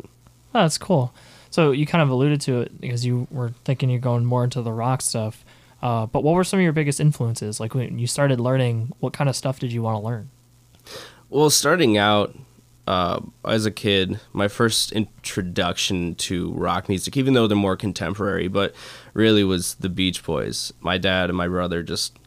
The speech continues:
Speaker 2: loved them, so of course I grew to love them. And Brian Wilson, still today, is just an amazing inspiration for me. Uh,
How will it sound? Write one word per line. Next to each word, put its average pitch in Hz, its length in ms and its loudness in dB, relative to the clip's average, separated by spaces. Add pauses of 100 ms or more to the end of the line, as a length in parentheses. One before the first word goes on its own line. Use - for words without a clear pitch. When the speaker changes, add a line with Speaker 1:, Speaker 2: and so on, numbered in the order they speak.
Speaker 2:
loved 90 300 -4
them, 85 240 -2
so 90 180 -6
of 90 100 -6
course - 600 -6
I 80 140 -6
grew 87 180 -6
to 80 100 -4
love 85 260 -4
them. 69 260 -4 (100)
And 90 200 -2
Brian 95 320 2
Wilson, 87 400 -6
still - 280 -4
today, 55 260 -4
is - 140 -6
just - 320 -8
an 92 120 -6
amazing 92 440 -4
inspiration - 580 -8
for 101 100 -10
me. 82 260 -4 (540)
Uh, 87 280 2